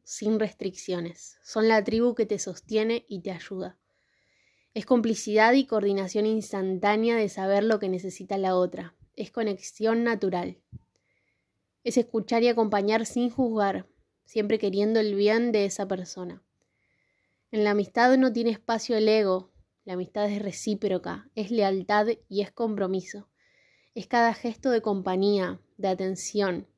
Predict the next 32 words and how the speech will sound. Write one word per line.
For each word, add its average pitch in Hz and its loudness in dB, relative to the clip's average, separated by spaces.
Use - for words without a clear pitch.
es - -8
el 226 0
detalle. 196 -2
La 208 0
amistad 220 4
siempre 269 4
se 233 -2
siente 214 -2
cerca 214 -2
cuando 185 -2
es 180 -2
genuina. 190 -2
La 196 -4
amistad 208 2
no 226 2
compite, 196 -4
la 190 -6
amistad 202 0
enseña, 185 -2
te 185 -2
nutre, 190 0
la 196 -2
amistad 202 2
no 208 0
se 233 -2
descuida. 196 -2
Es 208 -4
la 220 2
familia 202 2
que 185 -6
una 196 0
elige. 185 -6